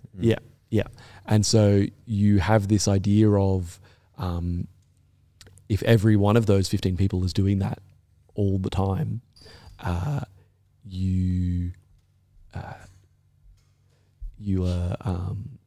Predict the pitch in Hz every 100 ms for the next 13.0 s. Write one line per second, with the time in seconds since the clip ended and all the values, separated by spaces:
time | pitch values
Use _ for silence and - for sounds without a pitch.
0 | - 90 92 95 92 98 - _ _ 95
1 | 92 95 95 113 - - 113 - 101 -
2 | - - - - - - - _ - _
3 | _ 101 98 95 95 95 95 - - _
4 | - - 147 120 110 101 95 - - -
5 | - - - - _ _ _ _ - 131
6 | 139 - 123 113 98 101 101 104 - 110
7 | - - 110 - - - 143 147 135 -
8 | 117 113 107 98 101 101 104 - 98 92
9 | 107 104 90 80 110 - _ _ _ _
10 | _ 156 95 - 104 131 165 - 101 90
11 | 95 104 - 175 113 82 - - _ -
12 | 107 104 98 95 92 98 147 160 160 -